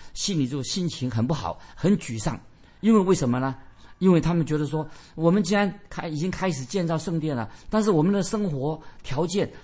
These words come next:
没有变以前好啊，我们已经认真建造圣殿了，但是我们的生活条件没有改进啊，没有变得跟，比以前好啊。但是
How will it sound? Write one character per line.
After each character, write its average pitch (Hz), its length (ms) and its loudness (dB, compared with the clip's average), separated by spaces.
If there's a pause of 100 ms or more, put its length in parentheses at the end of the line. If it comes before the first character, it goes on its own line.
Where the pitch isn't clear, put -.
没 185 180 4
有 196 140 8
变 180 220 2
以 123 40 4
前 165 200 -2
好 107 160 -6
啊， 123 260 -2
我 156 80 -2
们 185 80 0
已 175 40 -2
经 190 120 -6
认 190 160 0
真 190 200 -2
建 190 160 -4
造 175 120 -2
圣 175 200 -4
殿 170 160 -2
了， 139 120 -2 (380)
但 202 140 2
是 170 80 0
我 151 100 0
们 165 60 2
的 185 80 0
生 196 180 0
活 180 180 0 (140)
条 165 240 0
件 180 240 0 (180)
没 190 140 2
有 208 100 6
改 127 220 0
进 170 260 0
啊， 151 300 -2
没 196 140 2
有 185 80 6
变 190 180 0
得 175 80 0
跟， 190 220 -8
比 185 100 -2
以 - 40 -6
前 147 140 -2
好 113 220 -4
啊。 110 260 -4 (280)
但 151 160 4
是 143 200 -2